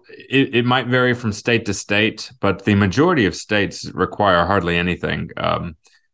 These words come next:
a-, as far as, uh, daily physical education is, is, is non-existent. I think there's, I think Oklahoma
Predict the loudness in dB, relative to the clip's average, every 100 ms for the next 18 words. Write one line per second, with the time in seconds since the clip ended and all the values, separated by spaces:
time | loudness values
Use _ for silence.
0 | _ -4 -4 -4 -4 -4 -2 0 2 2
1 | 0 -2 -4 -2 0 0 -2 -8 -18 _
2 | 0 2 4 2 2 -2 -2 -2 -2 -2
3 | -4 -2 -2 -2 -4 -4 -8 -8 -8 -4
4 | 0 2 2 0 0 0 0 -6 -4 -4
5 | 0 0 2 0 -2 -16 _ _ -2 0
6 | 2 0 2 0 2 2 2 2 0 -4